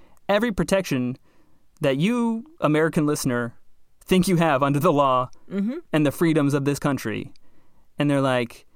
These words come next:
Speaker 1: "Eh, we don't really trust you 'cause we're racist. You're going to concentration camps."
Speaker 2: Yep. Rebranded.
Speaker 1: Yes.
Speaker 2: Internment.
Speaker 1: Rebranded to internment camps.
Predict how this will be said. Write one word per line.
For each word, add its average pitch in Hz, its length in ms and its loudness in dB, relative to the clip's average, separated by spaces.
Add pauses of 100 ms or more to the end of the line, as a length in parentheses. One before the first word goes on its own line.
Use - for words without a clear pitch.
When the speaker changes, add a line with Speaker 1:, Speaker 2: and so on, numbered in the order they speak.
(580)
Speaker 1:
"Eh, 240 680 0
we 208 400 -4
don't 214 140 0
really 185 180 2
trust - 360 -2
you 131 240 -2
'cause 131 200 -4
we're 127 100 -2
racist. 123 720 -4 (840)
You're 143 140 0
going 135 220 2
to 120 60 -4
concentration 113 520 -6
camps." - 420 -16 (320)
Speaker 2:
Yep. 151 380 -8 (720)
Rebranded. 208 640 -4 (280)
Speaker 1:
Yes. - 380 -2
Speaker 2:
Internment. 180 520 -6 (480)
Speaker 1:
Rebranded 214 540 2
to 156 100 0
internment 147 460 0
camps. - 440 -10